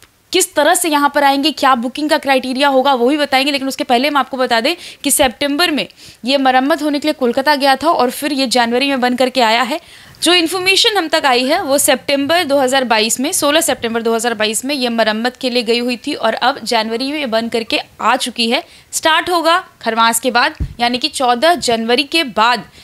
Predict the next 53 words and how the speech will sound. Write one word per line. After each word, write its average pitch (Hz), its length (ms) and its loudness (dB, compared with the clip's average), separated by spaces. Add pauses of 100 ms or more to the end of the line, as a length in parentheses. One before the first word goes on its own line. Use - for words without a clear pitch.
(160)
ये 311 140 0
शुरू 349 360 2
हो 294 80 6
जाएगा 208 320 0
और 226 100 2
यहाँ 240 280 0
पे 311 60 -6
फिर 320 240 -2
आप 285 200 2
party 233 280 0
organize 214 420 -2
कर 226 120 -4
सकते - 320 -8
हैं, 294 100 -4
जो 240 160 -6
भी 254 140 -2
आप, 208 200 0 (360)
अ, 226 100 0
करना 247 360 0
चाहते 247 400 0
हैं 262 280 0
इस, - 360 0
अ, 214 420 4
जहाज़ 233 400 -2
के 262 80 -2
अंदर 254 180 -4
वो 262 60 0
आप 262 160 0
कर 269 120 2
सकते 262 220 -2
हैं। 277 60 2
आप - 60 -6
चलेंगे 311 280 2
ऊपर 330 340 0 (320)
और 262 60 2
आपको 269 200 0
दिखाएंगे 320 380 0
ऊपर 339 320 0
क्या 302 140 0
कुछ 269 160 0
फैसिलिटीज़ 247 560 -2
है। 302 120 2 (840)
ये 320 160 0
भी 370 140 2
जानने 359 240 0
की 359 120 -2
कोशिश 339 400 0
करेंगे 330 460 2
कि 349 240 2
इस, 302 360 0
अ, 240 380 2 (200)
ship - 360 0
में 247 220 0